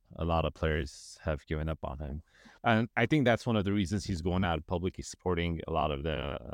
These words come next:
players. Like, he t-, said po-, something positive about, about Rashford, that re-, they're gonna stick with him, they support him. And I think that he's just trying to kind of save face and try to say he has the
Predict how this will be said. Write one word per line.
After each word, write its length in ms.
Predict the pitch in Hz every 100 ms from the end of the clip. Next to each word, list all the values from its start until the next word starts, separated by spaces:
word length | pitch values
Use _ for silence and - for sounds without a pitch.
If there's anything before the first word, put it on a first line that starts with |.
| -
players. 200 | - 80
Like, 160 | 76 80
he 100 | 82
t-, 60 | - _
said 280 | - - 98
po-, 120 | -
something 220 | - 85 90
positive 340 | 90 85 87
about, 140 | 76 - _ _ 170
about 260 | 101 92
Rashford, 480 | 92 90 85 - 82
that 160 | 80 80
re-, 100 | 82
they're 160 | 82
gonna 140 | 80 71
stick 320 | - 90 98
with 100 | 90
him, 180 | 90 80
they 100 | 76
support 400 | - - 95 92
him. 200 | 87 76 _ _ _ _ _ _ -
And 420 | 85 82 80 80 -
I 120 | 78
think 180 | 101 90
that 120 | 73
he's 240 | - 76
just 160 | 80 -
trying 180 | 87 85
to 80 | 78
kind 220 | 85 85
of 140 | 73
save 280 | - 90 78
face 440 | - 82 85 - -
and 160 | 82 73
try 180 | 80 78
to 120 | 65
say 200 | - 76
he 80 | 80
has 160 | 76
the 260 | - 73